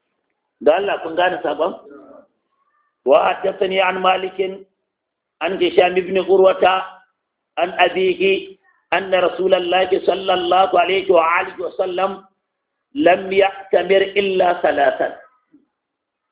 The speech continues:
Annabi sallallahu alaihi wa alihi wa sallam bai yi umra ba sai sau uku. Sau nawa ya umra? Ihdahunna fi Shawwalin. Ɗaya daga ciki yayi ne a watan me? A watan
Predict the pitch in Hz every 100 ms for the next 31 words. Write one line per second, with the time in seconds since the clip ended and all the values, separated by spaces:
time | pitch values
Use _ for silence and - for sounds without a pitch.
0 | _ _ _ - 123 175 170 170 156 151
1 | 151 170 175 147 165 170 156 147 160 160
2 | 175 - 170 170 147 135 151 170 170 170
3 | 175 170 170 185 175 151 147 - - -
4 | _ _ _ 160 190 196 190 196 190 196
5 | 208 - - _ - _ _ _ _ _
6 | _ _ _ _ _ _ _ - 202 202
7 | 208 208 247 247 247 - 262 262 262 240
8 | 226 233 233 233 233 208 196 185 185 180
9 | 180 143 131 - _ _ _ _ _ _
10 | _ _ _ _ _ _ 190 226 233 180
11 | 165 - - 202 202 208 214 180 175 190
12 | 202 160 147 - _ _ _ _ - -
13 | - - - - _ - 156 175 196 156